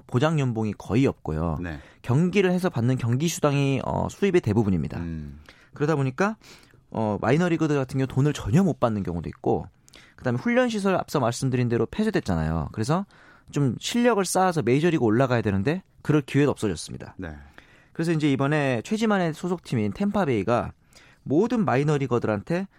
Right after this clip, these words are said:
Speaker 1: 스프링 캠프 중단 경비로 한 일 인당, 어, 팔백 달러, 우리나라 돈으로 약 백만 원씩 제공을 했습니다. 이게 이제 해야 되는 게 아님에도 불구하고 템파베이 입장에서는 약간 그 인도주의적인 차원에서,
Speaker 2: 그렇죠.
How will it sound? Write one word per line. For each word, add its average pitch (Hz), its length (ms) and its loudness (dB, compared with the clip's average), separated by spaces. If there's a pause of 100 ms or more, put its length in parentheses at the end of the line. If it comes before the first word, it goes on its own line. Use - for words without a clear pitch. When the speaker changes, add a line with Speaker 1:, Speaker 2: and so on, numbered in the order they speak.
(100)
Speaker 1:
스프링 - 340 -4
캠프 185 300 -2
중단 143 460 0
경비로 107 600 0 (340)
한 - 220 -8
일 190 140 2
인당, 202 360 0 (220)
어, 80 240 -6
팔백 247 340 -2
달러, 90 400 -2
우리나라 113 220 -2
돈으로 107 260 -2
약 110 100 -4
백만 117 300 0
원씩 135 380 -2 (120)
제공을 135 360 2
했습니다. - 440 -8 (480)
이게 151 140 2
이제 139 320 4 (180)
해야 226 140 2
되는 208 240 2
게 175 60 0
아님에도 131 400 2
불구하고 120 560 0 (360)
템파베이 170 420 0
입장에서는 131 520 0
약간 110 320 -2
그 87 300 -2 (160)
인도주의적인 143 580 4
차원에서, 110 460 -2
Speaker 2:
그렇죠. 85 140 -8